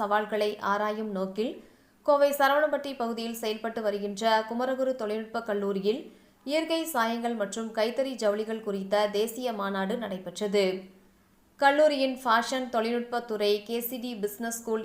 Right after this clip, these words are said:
இணைந்து ஏற்பாடு செய்த இந்த மாநாட்டின் தலைமை விருந்தினராக ஐ ஐ டி டெல்லி கல்வி நிறுவனத்தின் ஜவுளி தொழில்நுட்பத்துறை பேராசிரியர் டாக்டர் தீப்தி குப்தா பங்கேற்று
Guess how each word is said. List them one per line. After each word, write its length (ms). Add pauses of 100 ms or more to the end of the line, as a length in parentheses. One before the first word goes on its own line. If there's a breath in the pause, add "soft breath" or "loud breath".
இணைந்து 300 (120)
ஏற்பாடு 400
செய்த 220 (260)
இந்த 140 (100)
மாநாட்டின் 640
தலைமை 320 (100)
விருந்தினராக 680 (680 loud breath)
ஐ 140 (140)
ஐ 20 (140)
டி 80 (180)
டெல்லி 240 (100)
கல்வி 280
நிறுவனத்தின் 560 (100)
ஜவுளி 280 (120)
தொழில்நுட்பத்துறை 720 (120)
பேராசிரியர் 720
டாக்டர் 380
தீப்தி 340
குப்தா 260 (120)
பங்கேற்று 500